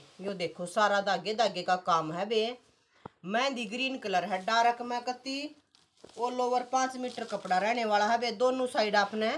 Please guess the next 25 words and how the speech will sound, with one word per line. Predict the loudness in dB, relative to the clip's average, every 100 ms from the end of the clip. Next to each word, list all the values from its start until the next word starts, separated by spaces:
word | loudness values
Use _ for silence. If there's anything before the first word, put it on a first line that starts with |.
| -6 -4
यो | -2 2
कट | 2 4
वर्क | 4 2 -2
भी | -6
मिलेगा, | -4 2 2 4 2 0 -8 -20 -20 _
कट | -4 2
वर्क | 4 4
के | 0 0
साथ | 2 2
साथ | 0 0
बे | -2
ये | 0 0
अपनी | 0 -2
ये | -2
बूटी | -2 -8 -8 -8 -6
भी | -6
है | -4 -6
अंदर | -4 -6 -4
का, | -6
ये | -6
देखो | -6 -10 -14
बे। | -16 -16 -20 _ _ _ _
और | -4 -2
बे | 0
नीचे | 0 -2 0